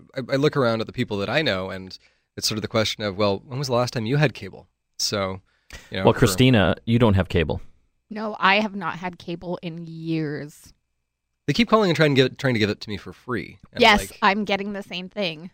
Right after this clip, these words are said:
Speaker 1: they, it's, it's almost like they
Speaker 2: For
Speaker 1: seem
Speaker 2: free?
Speaker 1: a little, yeah, for free. They're like,
Speaker 3: Yeah.
Speaker 1: "So, hey, um, we noticed that you don't have any, um, cable. So if we, like, give it to you for a couple months for free, then,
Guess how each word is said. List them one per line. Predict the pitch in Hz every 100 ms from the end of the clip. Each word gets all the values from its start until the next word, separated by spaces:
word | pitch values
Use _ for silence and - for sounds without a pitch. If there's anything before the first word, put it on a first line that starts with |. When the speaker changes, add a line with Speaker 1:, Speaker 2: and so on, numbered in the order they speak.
| -
Speaker 1:
they, | 160
it's, | 185 165 190 -
it's | 170 156
almost | 175 190 190
like | 175
they |
Speaker 2:
For | 135
Speaker 1:
seem | 156
Speaker 2:
free? | 151
Speaker 1:
a |
little, | 330 -
yeah, | 220 135
for | 170
free. | 233
They're | 156 147
like, | 139
Speaker 3:
Yeah. | 170 - -
Speaker 1:
"So, | - 214
hey, | 190 220 175 165
um, | 170 165 160 143
we | 170
noticed | 175 196 -
that | 151
you | 147
don't | 156
have | 143 143
any, | 143 131 131
um, | 120 120 120 -
cable. | 139 139 180 175
So | - 139
if | 120
we, | 151
like, | 160 143
give | - 117
it | 123
to | 135
you |
for | 123 117
a |
couple | 110 127
months | 117 117
for | - 107
free, | - 127 151 151
then, | 110